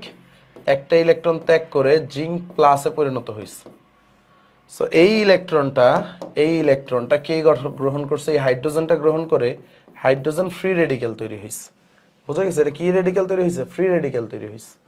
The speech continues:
একটা ইলেকট্রন থাকলে তো তারা ফ্রি রেডিক্যালই বলে। এখন কথা হচ্ছে এই যে অক্সিজেন মাইনাস,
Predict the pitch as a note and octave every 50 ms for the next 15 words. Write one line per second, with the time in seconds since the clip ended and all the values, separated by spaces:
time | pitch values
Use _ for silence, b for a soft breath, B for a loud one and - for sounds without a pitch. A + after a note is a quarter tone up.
0 | b b b b b b b b - F3+ - - F#3+ F#3 F3+ F#3 F3 F3+ F#3 F3+
1 | E3+ F3 F3 F3 F#3 F3 D3+ D#3 C#3+ E3 D#3+ D#3 D#3+ - - E3+ E3+ E3+ D#3 D3+
2 | C3 C3+ B2 A#2+ A2 A2 A2 G#2+ - - _ _ b b b b b b b b
3 | b b D#3+ D3 F#3 F3 E3+ E3 E3 D#3+ E3+ F#3+ G3 F#3+ - - - C3+ B2 -
4 | - _ _ _ _ _ _ b b b b b b _ _ - E3 F3+ G3+ G3+
5 | G#3 A#3 G#3+ G3 E3+ F3+ - - - F#3 F3 F3+ F#3+ F#3 F3 D#3 C#3+ C3+ B2+ A#2+
6 | A#2 A2+ G#2+ - - - -